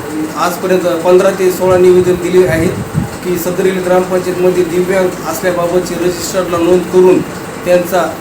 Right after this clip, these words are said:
अ, दिव्यांगाचा, अ, न्याय आणि हक्क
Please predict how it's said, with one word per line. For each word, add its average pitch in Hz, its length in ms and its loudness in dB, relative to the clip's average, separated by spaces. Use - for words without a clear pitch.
अ, 151 300 -4
दिव्यांगाचा, 180 600 2
अ, 147 380 -2
न्याय 165 280 0
आणि 165 320 0
हक्क 175 340 -6